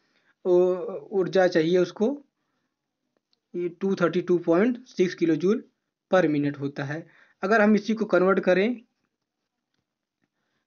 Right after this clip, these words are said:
अ, व-, kilojoule per second या वा-, किलोवाट में चेंज करें तो हमारा कितना हो जाएगा, साठ से डिवाइड करना पड़ेगा हमको। तो हमारा ये कितना आ जाएगा, टू थर्टी टू पॉइंट सिक्स upon सिक्सटी।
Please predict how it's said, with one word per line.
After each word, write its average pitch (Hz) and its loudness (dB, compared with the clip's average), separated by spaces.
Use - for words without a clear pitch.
अ, - -2
व-, 151 -2
kilojoule 196 4
per 190 2
second 196 2
या 190 4
वा-, 180 2
किलोवाट 180 2
में 185 -2
चेंज 175 0
करें 180 0
तो 180 -4
हमारा 165 -2
कितना 170 -6
हो 170 -2
जाएगा, 170 -8
साठ 151 -10
से 160 -12
डिवाइड 156 0
करना 165 -4
पड़ेगा 165 -4
हमको। 160 -8
तो 151 -14
हमारा 156 0
ये 165 2
कितना 165 -4
आ 160 2
जाएगा, 175 2
टू 170 0
थर्टी 165 -2
टू 165 0
पॉइंट 156 -2
सिक्स 202 -8
upon 147 -8
सिक्सटी। 156 -6